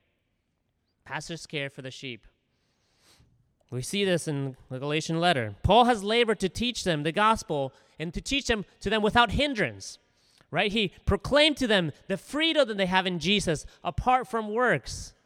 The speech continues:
that they were slaves and now they're free in Christ to not return to the things that they used to do.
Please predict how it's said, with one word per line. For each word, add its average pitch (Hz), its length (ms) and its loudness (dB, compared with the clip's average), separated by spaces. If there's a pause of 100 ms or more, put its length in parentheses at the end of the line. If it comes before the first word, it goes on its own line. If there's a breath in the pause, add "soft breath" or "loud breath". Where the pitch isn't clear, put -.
(800)
that 151 120 -10
they 254 180 2
were 240 140 2
slaves 240 580 2
and 190 100 -4
now 220 160 0
they're 214 160 -2
free 247 460 -2
in 220 100 -4
Christ 233 440 -2
to 220 100 -4
not 247 300 2
return 233 400 -2
to 196 80 -8
the 190 120 -6
things 202 280 -6
that 180 60 -8
they 175 80 -4
used 175 300 -2
to 175 80 -8
do. 139 400 0